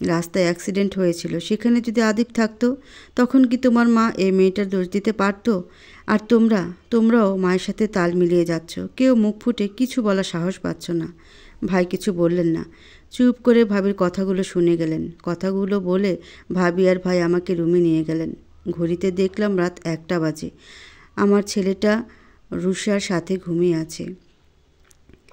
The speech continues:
আমার জন্য ভাবি তাড়াতাড়ি খাবার গরম করে নিয়ে আসলেন।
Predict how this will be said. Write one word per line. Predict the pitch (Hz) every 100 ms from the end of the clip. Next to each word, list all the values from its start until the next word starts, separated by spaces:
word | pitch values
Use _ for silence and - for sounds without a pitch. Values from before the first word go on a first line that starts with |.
| _ _
আমার | 180 180 175
জন্য | 185 196
ভাবি | 190 175 175 190 -
তাড়াতাড়ি | 165 165 175 185 196
খাবার | - 170 185 185
গরম | 165 160 180
করে | 180 180
নিয়ে | 180 165
আসলেন। | 160 156 - -